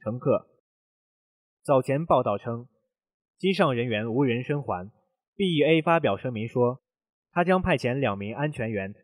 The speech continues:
加上来自空客公司的六名技术顾问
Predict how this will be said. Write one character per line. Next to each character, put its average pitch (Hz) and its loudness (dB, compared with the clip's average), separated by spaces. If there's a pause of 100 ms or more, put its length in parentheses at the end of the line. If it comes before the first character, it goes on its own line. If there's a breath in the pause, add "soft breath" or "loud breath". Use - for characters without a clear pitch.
(420)
加 175 6
上 165 0
来 113 2
自 120 0
空 160 -2
客 160 2
公 151 -2
司 156 -4
的 117 0
六 120 -2
名 107 -6
技 143 -6
术 110 -6
顾 104 -4
问 92 -6